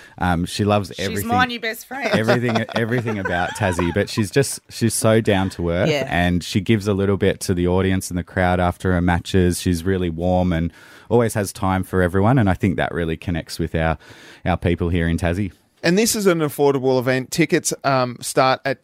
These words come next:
Speaker 3: twenty-five dollars for adults, and entry is free for kids with a paying adult during, during the entire event, Woody, including the
Speaker 2: Yeah.
Speaker 3: finals, Darren.
Speaker 1: Yeah.
Speaker 3: Is that something that you've done on purpose here at the Hobart International?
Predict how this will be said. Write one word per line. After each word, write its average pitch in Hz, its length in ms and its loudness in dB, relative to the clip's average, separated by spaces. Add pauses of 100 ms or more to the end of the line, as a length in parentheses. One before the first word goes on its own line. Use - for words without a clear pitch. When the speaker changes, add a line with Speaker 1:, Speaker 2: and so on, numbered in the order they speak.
(140)
Speaker 3:
twenty-five 143 580 0
dollars 127 320 2
for - 160 -6
adults, 131 460 0 (180)
and 139 160 -4
entry 160 320 2
is 143 100 2
free 139 220 2
for 131 140 0
kids 135 320 -2
with 135 100 4
a 127 60 2
paying 127 280 0
adult 127 280 4
during, 139 400 -2
during 202 240 2
the 220 80 2
entire 170 480 2
event, 135 320 -4
Woody, 131 340 -2
including 156 640 2
the 135 80 -2
Speaker 2:
Yeah. 139 80 -6
Speaker 3:
finals, 127 380 0
Darren. 123 340 0
Speaker 1:
Yeah. 98 120 -4 (100)
Speaker 3:
Is 156 100 -6
that 208 160 2
something 170 320 -2
that 160 140 -2
you've 143 240 0
done 147 300 4
on 139 200 2
purpose 151 400 2
here 151 340 2
at - 80 -10 (120)
the 139 100 0
Hobart 143 300 2
International? 139 520 -6